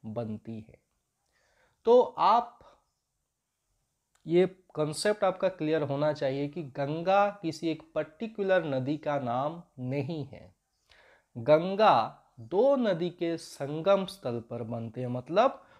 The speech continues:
दो नदी मिलके गंगा नदी बनाती है। इसका कोई ओरिजिन सोर्स नहीं है, किसी नदी किसी जगह पर ये नहीं निकलती है। तो गंगा नदी किसी जगह पर नहीं निकलती है,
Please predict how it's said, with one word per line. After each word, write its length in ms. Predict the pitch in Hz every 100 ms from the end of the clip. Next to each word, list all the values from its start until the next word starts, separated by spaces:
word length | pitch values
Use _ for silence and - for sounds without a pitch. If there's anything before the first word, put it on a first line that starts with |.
| _
दो 400 | 127 120 269 320
नदी 440 | 302 240 190 190 185
मिलके 800 | 143 151 269 294 - 143 107 - _ _
गंगा 560 | 123 131 143 165 185 180
नदी 580 | 147 113 113 185 320 - _ -
बनाती 580 | 107 113 113 104 - 110
है। 220 | - - _ _ _ _ _ _ _ _ -
इसका 380 | 185 190 - 240
कोई 400 | 233 233 233 -
ओरिजिन 520 | 160 185 220 220 254
सोर्स 420 | 233 - 165 151 139
नहीं 260 | 127 127
है, 260 | 117 131 - _
किसी 240 | 175 214
नदी 280 | 185 175 190
किसी 480 | 214 _ 190 - 214
जगह 300 | 165 165 208
पर 200 | 208 208
ये 140 | 208
नहीं 240 | 180 156 170
निकलती 460 | 135 - 123 -
है। 240 | - - _ _ _ _ _ _ _ _ _ _
तो 100 | 170
गंगा 480 | 139 143 151 170 247
नदी 400 | 240 127 110 180
किसी 320 | - 160 180
जगह 260 | 151 156 170
पर 160 | 170
नहीं 320 | 147 139 180 247
निकलती 500 | 185 123 110 113 131
है, 300 | 151 285